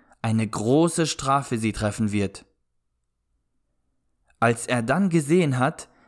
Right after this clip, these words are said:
dass die Strafe sein Volk doch nicht getroffen hat,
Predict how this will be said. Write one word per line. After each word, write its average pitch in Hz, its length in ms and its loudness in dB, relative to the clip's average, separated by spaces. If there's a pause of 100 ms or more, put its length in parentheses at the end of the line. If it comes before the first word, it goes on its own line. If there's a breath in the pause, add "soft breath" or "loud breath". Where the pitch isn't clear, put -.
dass 110 160 -2
die 117 140 -2
Strafe 147 520 0
sein 117 200 2
Volk 151 500 0
doch 135 400 2
nicht 120 240 -4
getroffen 104 500 -4
hat, 110 300 -4